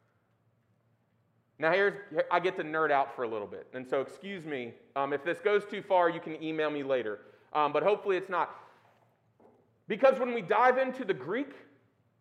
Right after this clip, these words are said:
we see that this verse is a lot more complicated than it seems. You see, in, in Greek, especially the Koine Greek that is used to write the New Testament,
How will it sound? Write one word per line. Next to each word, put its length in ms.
we 160
see 160
that 140
this 160
verse 240
is 100
a 60
lot 420
more 140
complicated 640
than 100
it 120
seems. 320
You 100
see, 240
in, 180
in 180
Greek, 360
especially 480
the 120
Koine 640
Greek 320
that 160
is 160
used 320
to 80
write 260
the 60
New 160
Testament, 480